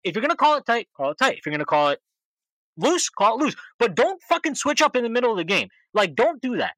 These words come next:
Just call it one way and call it that way for the entire fucking game. Because I don't wanna deal with, like, I, I don't wanna, I, I didn't, I didn't particularly appreciate the second quarter where they were, like, clearly doing a bunch of makeup calls either. 'Cause it was like, "Well, you already ruined the fucking first quarter of the game here, so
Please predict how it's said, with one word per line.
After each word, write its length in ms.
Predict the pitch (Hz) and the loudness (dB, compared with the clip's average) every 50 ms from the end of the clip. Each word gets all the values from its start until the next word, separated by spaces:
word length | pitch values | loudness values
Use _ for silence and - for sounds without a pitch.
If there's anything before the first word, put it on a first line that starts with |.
| - - | -6 -4
Just 220 | - 262 - - | -4 -4 -4 -2
call 300 | - - 254 320 381 - | 0 4 4 4 4 2
it 140 | - 262 240 | 0 -2 -2
one 240 | 233 262 262 254 233 | 0 -2 0 0 -2
way 300 | 156 131 127 143 196 - - | -2 -2 -2 -4 -4 -4 -4
and 160 | 202 208 - | -4 -4 -4
call 260 | - - 254 330 370 | 0 2 4 4 2
it 60 | 381 - | 2 0
that 140 | 330 302 269 | 0 0 0
way 180 | 240 240 233 233 | 0 -2 -2 -2
for 120 | - 226 | -4 -8
the 100 | 190 190 | -8 -8
entire 260 | 180 - 214 254 285 - _ - | -4 -2 -2 -2 -2 -2 _ -2
fucking 260 | 247 226 - 208 185 | -2 -2 -4 -6 -6
game. 220 | 165 156 117 - - _ - - - - - | -4 -4 -4 -6 -10 _ -20 -20 -16 -10 -6
Because 180 | 240 247 233 226 - | -4 -4 -2 0 0
I 140 | 208 - 320 | 0 2 2
don't 180 | 370 381 370 | 0 0 0
wanna 180 | 339 320 311 262 | 0 0 0 -2
deal 400 | 185 151 202 233 240 214 196 190 | -4 -6 -4 0 0 0 0 0
with, 140 | 180 180 - | -4 -2 0
like, 220 | 180 165 156 - _ _ _ _ _ _ - | 0 0 0 -2 _ _ _ _ _ _ 0
I, 100 | - - - | 0 2 2
I 60 | 226 240 | 2 2
don't 160 | 311 359 392 | 2 2 2
wanna, 240 | 381 349 320 208 165 151 214 - | 0 -2 -2 -4 -6 -8 -6 -4
I, 120 | 262 285 - 180 | -4 -2 -2 -2
I 60 | 233 | -2
didn't, 440 | 214 269 311 370 269 202 233 196 - - 165 - - _ _ - - - - | -2 -4 -6 -8 -10 -12 -14 -10 -8 -8 -8 -8 -12 _ _ -18 -14 -14 -12
I 40 | 240 | -12
didn't 160 | 359 381 269 | -12 -8 -6
particularly 360 | - 269 254 233 226 202 165 - - | -6 -4 -2 -2 -2 -2 -2 -4 -6
appreciate 440 | - - 233 254 - 180 131 120 - | -10 -8 -6 -4 -4 -4 -4 -4 -4
the 60 | 135 | -4
second 240 | - 151 139 156 147 | -4 -4 -4 -4 -6
quarter 280 | - 151 143 139 156 | -4 -4 -2 -2 -2
where 80 | 151 151 | 0 0
they 100 | 147 156 | 0 0
were, 120 | 151 151 | 0 0
like, 200 | 151 147 139 139 - | 0 0 -2 -2 -4
clearly 340 | - 214 202 190 180 175 165 | -4 -4 -2 -2 -2 -2 -4
doing 180 | 175 170 160 | -4 -4 -4
a 40 | 147 | -2
bunch 200 | 135 156 147 - | -2 -2 -2 -2
of 80 | 151 127 | -4 -4
makeup 360 | 131 160 170 - 156 131 - | -4 -4 -2 -2 -4 -4 -2
calls 260 | - 147 135 123 131 | 0 0 0 0 -2
either. 140 | 180 165 117 | -2 -4 -4
'Cause 140 | 101 - - | -4 -4 -4
it 40 | 175 | -2
was 80 | 175 170 | -2 0
like, 140 | 175 160 - - - _ _ | -2 -2 -4 -10 -20 _ _
"Well, 80 | 208 202 | -2 0
you 80 | 214 262 | 2 2
already 180 | 320 359 277 | 2 2 2
ruined 400 | 180 156 196 262 262 202 170 151 | 0 -2 0 0 0 0 -2 -2
the 60 | 151 | -4
fucking 340 | - - 196 185 - 175 151 | -2 0 0 0 0 -4 -4
first 280 | - 185 180 160 - - | -2 0 0 0 -2 -2
quarter 180 | 180 185 175 | -2 0 0
of 60 | 160 139 | 0 -2
the 80 | 135 | -2
game 240 | 127 156 160 139 127 | -2 -2 -2 -2 -2
here, 160 | 120 110 107 | -4 -6 -4
so 300 | 104 - 147 143 139 127 | -2 0 0 0 0 -2